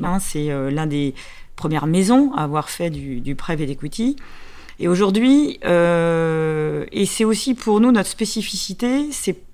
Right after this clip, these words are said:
pas forcément d'être un investisseur pan-européen en tant que tel, mais c'est d'être un investisseur local. Donc ça, c'est une forte conviction en fait qui structure le développement,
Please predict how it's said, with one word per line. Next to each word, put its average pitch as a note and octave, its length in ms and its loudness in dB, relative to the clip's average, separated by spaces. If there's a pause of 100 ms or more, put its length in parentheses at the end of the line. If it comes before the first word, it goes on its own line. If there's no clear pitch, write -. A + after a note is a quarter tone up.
(260)
pas C4 100 2
forcément G#3+ 540 0
d'être E3+ 180 0
un D#3 80 -2
investisseur D#3+ 560 -4
pan-européen F3 720 -2
en D3 80 -4
tant C#3+ 120 -6
que C#3 100 -10
tel, G3+ 360 -2 (480)
mais G3+ 220 4
c'est G#3 160 0
d'être F#3 180 2
un E3+ 160 2
investisseur F3+ 380 0
local. F3+ 400 0
Donc - 640 -12
ça, B3 80 2
c'est A3+ 160 0
une E3+ 240 2
forte - 480 0
conviction G3 560 -2
en D3+ 60 -4
fait F3 160 -6
qui C#3+ 100 -12
structure G3+ 400 -6
le E3+ 80 -2
développement, D3+ 640 -4